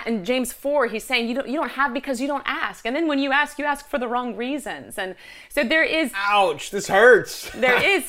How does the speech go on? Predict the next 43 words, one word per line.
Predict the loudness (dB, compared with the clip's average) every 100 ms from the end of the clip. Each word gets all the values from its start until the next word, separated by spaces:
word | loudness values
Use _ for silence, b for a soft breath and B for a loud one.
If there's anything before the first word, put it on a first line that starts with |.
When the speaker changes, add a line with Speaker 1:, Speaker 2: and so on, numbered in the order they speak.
| 4
Speaker 1:
there's | 4 4 2
a, | 2 2
a | 2
lot | 4 2
of | 0 -2
course | -2 -2 -4
correcting | -6 -4 -4 -6 -6 -6 -6
here | -8 -6 -4
where | -4
he's | -4
Speaker 2:
Yeah. | -2 -2 0
Speaker 1:
really | 0 -2 -4
digging | -4 -4 -4 -4
into | -6 -8 -10
the | -10
heart. | -10 -6 -4 -4 -8 -16
Speaker 2:
Okay. | -12 -6 -4 -4 -6 -2
Speaker 1:
And | 0 2
then | 2 0
he's | -2 -6
saying | -4 -4 -2
this, | -4 -6
this, | -4 -4 -2 -8 -10 -12
this | -4 -4 -4 0
action, | 0 0 -4 -8 -8 -4
but | -4
let's | -4 -4
not | -6 -6
forget | -6 -8 -8
this | -12 -14
heart | -12 -14 -14
because, | -12 -6 -4 -4 -8 -16 b b -4
Speaker 2:
Wow. | -2
Speaker 1:
um, | -2 -2
so | 0 0 2
for, | 0 2
for | 2 6
us, | 6 4 0
Ramp | 0 -2
Church, | -2 0 0 -2
we | -2 2
have | 2 2 0
to, | -2 -2